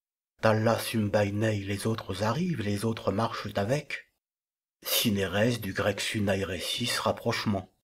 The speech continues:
action de prendre ensemble, d'assembler, du grec synairo, abrégé, réduire. Dans la poésie classique française, notamment en alexandrin qui est le vers le plus usité, on appelle alexandrin les vers de douze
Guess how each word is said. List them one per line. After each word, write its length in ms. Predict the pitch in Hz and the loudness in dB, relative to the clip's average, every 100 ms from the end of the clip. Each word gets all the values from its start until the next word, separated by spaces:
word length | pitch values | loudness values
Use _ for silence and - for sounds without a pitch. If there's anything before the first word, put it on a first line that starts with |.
| _ _ _ _ _ _ | _ _ _ _ _ _
action 480 | 98 - - 127 120 | -4 0 2 4 4
de 120 | 104 | 4
prendre 340 | 101 104 104 107 | 0 0 2 2
ensemble, 600 | 120 - 110 98 98 90 | 2 2 0 0 -2 -4
d'assembler, 720 | 92 - 113 113 104 101 - _ _ _ _ _ - | -2 -2 0 0 -2 -6 -14 _ _ _ _ _ -4
du 160 | 107 | -2
grec 260 | 104 117 - | 2 4 4
synairo, 720 | - 110 110 110 107 104 101 | 0 2 4 4 2 0 0
abrégé, 640 | 107 110 123 104 101 101 | -2 2 2 2 -2 -4
réduire. 840 | 95 113 107 101 98 92 87 - _ _ _ _ _ _ _ _ _ _ _ - | -4 -4 -4 -4 -4 -6 -10 -12 _ _ _ _ _ _ _ _ _ _ _ 0
Dans 140 | 113 107 | 4 6
la 80 | 95 | 4
poésie 400 | 101 92 98 104 | 2 -2 -4 -6
classique 460 | 95 90 - 85 | -2 -2 -4 -10
française, 720 | - 95 92 - 143 143 117 | -6 -6 -4 -2 -2 -2 -6
notamment 500 | 90 92 92 101 104 95 | -4 -4 0 2 2 0
en 120 | 87 | -2
alexandrin 600 | 87 85 - 90 92 104 | -4 -4 -4 -2 0 -2
qui 240 | 101 - | -4 -8
est 40 | 87 | -6
le 120 | 87 | -6
vers 280 | 85 101 85 | -4 -4 -4
le 100 | 82 | -6
plus 220 | - 98 90 | -6 -6 -6
usité, 600 | 90 85 87 - 139 135 _ _ _ _ _ _ _ _ - | -8 -10 -12 -6 -6 -6 _ _ _ _ _ _ _ _ -6
on 100 | 92 | -2
appelle 320 | 90 113 104 | 2 4 4
alexandrin 640 | 90 87 - 90 87 98 90 | 4 0 -4 -4 -2 -2 -2
les 120 | 85 | -2
vers 240 | 90 90 | -4 -4
de 100 | 85 | -6
douze 280 | 87 98 | -6 -6